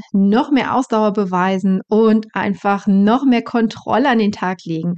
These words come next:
Aber irgendwann blieb nur noch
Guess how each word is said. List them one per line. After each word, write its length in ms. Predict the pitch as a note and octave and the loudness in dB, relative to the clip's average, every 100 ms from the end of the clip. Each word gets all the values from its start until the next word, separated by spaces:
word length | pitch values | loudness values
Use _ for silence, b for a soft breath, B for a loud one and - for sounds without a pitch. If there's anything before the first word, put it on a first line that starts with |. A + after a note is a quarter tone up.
| B B B | B B B
Aber 260 | G3+ G#3 | -2 0
irgendwann 520 | A3+ C4 B3 F#3+ G#3+ A#3+ | 2 2 0 0 -2 -2
blieb 400 | F3 G3+ B3 - - | -4 -2 -2 -2 -2
nur 440 | G3 G3+ A3 A#3 | 2 2 2 2
noch 320 | F#3+ F#3 G3 | 0 -2 -6